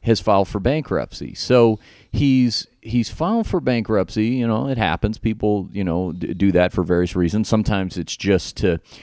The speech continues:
uh, you know, shake off some old debt. You might even not necessarily be out of money. There's all kinds of restructuring that goes on. But what's curious about it is apparently it was done back in July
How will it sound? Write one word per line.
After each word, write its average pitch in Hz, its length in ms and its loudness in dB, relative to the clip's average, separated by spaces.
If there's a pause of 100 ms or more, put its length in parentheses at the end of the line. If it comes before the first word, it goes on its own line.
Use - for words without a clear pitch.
(160)
uh, 85 400 2
you 98 140 -2
know, 78 340 -4
shake 101 300 0
off 87 200 2
some 87 220 -6
old 85 260 -2 (220)
debt. 82 360 0
You 87 120 -4
might 85 220 -2
even 82 180 -2
not 82 220 -4
necessarily 85 680 -2
be 80 180 0
out 80 160 -2
of 82 60 -6
money. 82 260 -4
There's 85 140 -2
all 85 120 0
kinds 80 260 -6
of 78 80 -2
restructuring 82 720 -4
that - 100 -8
goes 80 300 0
on. 90 360 0 (400)
But 120 80 0
what's 117 200 -2
curious 220 360 -4
about 87 300 0
it 85 100 0
is 85 220 2
apparently 175 440 0
it 92 100 0
was 90 120 -2
done 147 240 0
back 135 280 0
in 143 100 -2
July 90 500 0